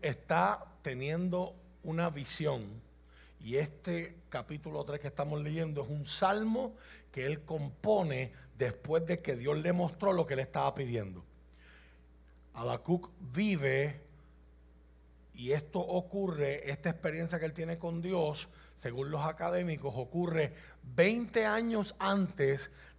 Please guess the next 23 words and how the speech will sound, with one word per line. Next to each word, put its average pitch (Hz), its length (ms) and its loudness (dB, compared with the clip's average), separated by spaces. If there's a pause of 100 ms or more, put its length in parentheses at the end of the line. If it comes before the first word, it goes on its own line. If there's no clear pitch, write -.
de 147 220 4
que 143 180 0
Jerusalén 139 800 0
sea 139 180 -2
destruida. 107 680 -8 (1300)
O - 20 -16
sea, 113 240 -2 (320)
él 156 220 -4
tiene 202 340 -2
esta 190 180 0
experiencia 170 920 2 (720)
unos 180 360 2
días 180 440 2
antes, 180 420 2 (140)
meses 180 480 0
antes, 180 580 -2
años 214 500 2
antes 156 480 2 (380)
de 151 220 2
que 156 160 0
el 147 180 4
rey 185 380 4
Nabucodonosor 180 1800 4